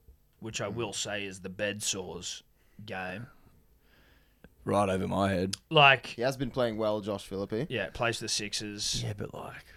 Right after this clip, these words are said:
Speaker 1: What the thing is, basically, is, like, the, the Big Bash is an essential summer staple, but it's for cursory, casual viewing.
Speaker 2: Send him out there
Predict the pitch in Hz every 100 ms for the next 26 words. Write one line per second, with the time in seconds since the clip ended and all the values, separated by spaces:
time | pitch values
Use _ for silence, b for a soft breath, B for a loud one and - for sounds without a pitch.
0 | 120 151 139 147 127 165 151 131 107 113
1 | 110 113 107 107 - 107 - 117 104 -
2 | 175 143 117 98 - - - - - 120
3 | 104 - 139 120 113 95 - 104 92 -
4 | - 101 - 53 - - b b b _
5 | - 104 - - - 117 107 101 87 -
6 | - - _ - - - - _ _ -
7 | - 160 160 139 - 127 107 98 - 117
8 | 113 107 95 95 120 127 90 73 - -
9 | 170 196 156 135 131 117 107 113 151